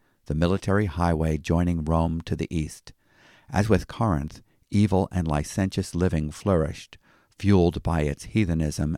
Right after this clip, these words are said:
and idol worship. Paul writes to commend them for turning from idols to serve the living and true God in First Thessalonians chapter one, verse nine.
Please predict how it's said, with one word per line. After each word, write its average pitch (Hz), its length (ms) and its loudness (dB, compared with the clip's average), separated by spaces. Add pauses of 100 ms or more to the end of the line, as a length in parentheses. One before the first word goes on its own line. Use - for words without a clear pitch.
and 80 260 -4
idol 92 320 2
worship. 76 440 -6 (260)
Paul 107 240 0
writes 90 420 0
to - 140 -4
commend 90 400 2
them 73 360 -6 (240)
for 85 120 -2
turning 120 400 2
from 101 300 -2
idols 78 480 -2
to 73 100 -4
serve 92 400 -2
the 71 120 -4
living 85 420 0
and 73 220 -6
true 87 260 0
God 76 460 -2 (280)
in - 120 -10
First - 260 -4
Thessalonians 78 760 -2
chapter 80 300 -2
one, 71 300 -2
verse 71 240 -4
nine. 69 420 -4